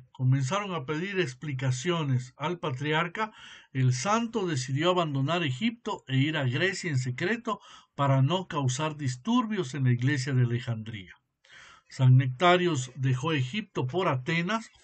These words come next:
con la intención de ir después a Monte Athos para llevar una vida monástica.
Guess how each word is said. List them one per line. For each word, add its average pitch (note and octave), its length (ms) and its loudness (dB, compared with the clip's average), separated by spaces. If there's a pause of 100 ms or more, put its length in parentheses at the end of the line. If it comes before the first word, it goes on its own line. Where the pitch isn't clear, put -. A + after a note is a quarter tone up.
(200)
con A3+ 220 -2
la C4 60 2
intención G3+ 580 -4
de F3 120 0
ir G3 200 -2
después F3 400 -4
a F3+ 60 -4
Monte F3 400 -4
Athos C#3+ 420 -4 (380)
para F3+ 180 0
llevar A3 300 2
una A3 180 0
vida A#3+ 240 0
monástica. F#3+ 720 -4